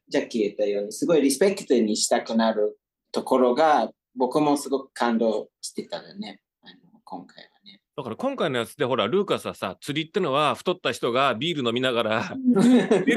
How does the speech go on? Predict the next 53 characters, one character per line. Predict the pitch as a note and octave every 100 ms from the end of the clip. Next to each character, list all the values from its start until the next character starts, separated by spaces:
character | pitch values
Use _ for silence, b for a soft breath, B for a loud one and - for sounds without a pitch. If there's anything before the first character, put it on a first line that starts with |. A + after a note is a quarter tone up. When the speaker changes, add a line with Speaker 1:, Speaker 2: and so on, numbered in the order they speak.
| -
Speaker 2:
て | F3+
い |
う | C3
偏 | E3+ F3+
見 | F3+ F3+
が |
一 | D#3+ D#3+
つ | C3
あ |
っ | C3+
た |
じ | G2
ゃ | G2
な | B2
い？ | - -
Speaker 1:
そ | B3 G3
う |
だ | C#3+
ね、 | C#3 F3+
そ | F3
れ | D#3+
書 | E3
い | D3+
た | C3+ B2
か | -
も。 | _ _ - -
Speaker 2:
で、 | G#3+
Speaker 1:
う |
ん。 |
Speaker 2:
僕 | F#3+ A3
は | C4+ A#3 A#2+ - _ A#2
女 | B2+
性 | D3 A#3+
の | A#3+ A#3 A3 - _ _ _ _ _ -
釣 | E3 F#3
り | F3+ - _ _ _ _ _ - - _
人、 | D#3 D3 C3 A2+
Speaker 1:
う |
ん。 | - - -
Speaker 2:
女 | F3+
性 | A3 B3
が | C#4+ D3 -
釣 | - F#3
り | G#3
な | G#3+
ん | G3
て | -
そ | B2
う |
い | A2+ A2+ G#2+ G#2
う、 |
Speaker 1:
う |
ん。 | G#2+